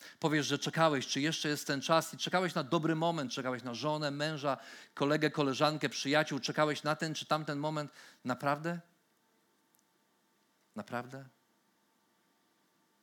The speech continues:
Niezależnie od tego, z jakiej tradycji kościelnej pochodzimy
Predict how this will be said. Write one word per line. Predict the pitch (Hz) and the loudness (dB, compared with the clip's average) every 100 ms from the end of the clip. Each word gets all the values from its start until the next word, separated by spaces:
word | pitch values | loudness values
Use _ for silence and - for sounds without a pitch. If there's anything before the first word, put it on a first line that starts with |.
| _ _ _ _ - | _ _ _ _ -8
Niezależnie | 127 160 170 175 | 4 4 6 2
od | 160 | 0
tego, | 165 156 151 - _ _ _ | 2 0 0 -8 _ _ _
z | - | -2
jakiej | 156 156 147 | 0 0 -4
tradycji | 147 135 151 147 139 131 131 _ _ _ _ _ _ _ _ | -4 -4 -4 -4 -6 -8 -10 _ _ _ _ _ _ _ _
kościelnej | - 120 - 131 127 | -12 -8 -4 -2 -4
pochodzimy | 117 113 101 92 82 | -6 -10 -10 -10 -12